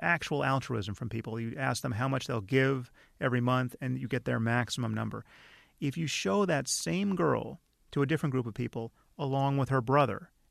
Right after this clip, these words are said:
and you say, "Here's Jenny and here's Jacob. They've suffered this horrible atrocity. Five dollars a day, will, five dollars a month will, will keep them in school," et cetera. The,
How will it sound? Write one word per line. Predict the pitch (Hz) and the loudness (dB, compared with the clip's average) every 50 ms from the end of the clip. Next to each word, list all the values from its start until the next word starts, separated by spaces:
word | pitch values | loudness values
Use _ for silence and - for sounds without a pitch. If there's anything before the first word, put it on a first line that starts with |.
| _ _ | _ _
and | - 131 | -4 -2
you | 127 120 | 0 0
say, | 110 - 131 123 | 0 0 0 0
"Here's | 117 110 156 180 190 180 160 - | 0 0 0 2 2 0 -2 -4
Jenny | - - 165 160 160 160 160 156 156 151 143 | -4 -2 -2 0 0 0 -2 -2 -2 -2 -2
and | 139 123 120 | -2 0 0
here's | 117 127 147 156 160 151 135 | 0 0 0 0 0 -2 -2
Jacob. | - - 143 139 135 - - 131 123 117 123 - _ - - _ _ _ _ | -2 0 0 0 0 0 -2 -2 -2 -4 -6 -12 _ -20 -20 _ _ _ _
They've | - 135 131 127 | -2 0 0 0
suffered | - - 151 139 - 147 135 | 2 2 2 2 2 0 0
this | 135 127 - | 0 -2 0
horrible | - 147 147 143 139 135 139 139 | 2 2 4 4 2 2 0 -2
atrocity. | 135 - 139 139 131 123 - 143 123 123 127 127 123 123 - - | 0 2 2 2 2 2 0 -2 -2 -2 0 0 -2 -4 -6 -6
Five | - 143 135 131 135 131 | 0 2 4 4 4 4
dollars | 135 135 135 135 131 127 | 2 2 2 0 0 -2
a | 131 | -2
day, | 120 127 123 123 123 | 0 2 2 4 2
will, | 123 120 120 120 - 135 | 2 0 -2 -4 -6 -6
five | - - 135 131 | -4 -2 -2 0
dollars | 127 131 131 127 117 | 0 0 0 2 2
a | 123 | 2
month | 120 120 123 120 117 - | 2 2 2 0 0 -2
will, | 131 123 117 - - | -4 -4 -4 -6 -8
will | 139 127 120 - - | -8 -8 -8 -10 -8
keep | - 151 139 - | -6 -6 -4 -2
them | 131 127 | -4 -4
in | 127 | -4
school," | - - - 131 123 123 123 123 120 160 151 | -4 -4 -2 -2 0 0 -2 -4 -6 -8 -10
et | 135 - | -8 -6
cetera. | 135 127 - - 131 131 - - - - - - - - _ _ _ _ _ _ _ _ _ _ _ _ _ _ _ _ _ _ _ _ _ _ - 131 | -6 -4 -4 -4 -6 -6 -6 -10 -18 -20 -20 -20 -20 -20 _ _ _ _ _ _ _ _ _ _ _ _ _ _ _ _ _ _ _ _ _ _ -8 -6
The, | 135 143 | -6 -6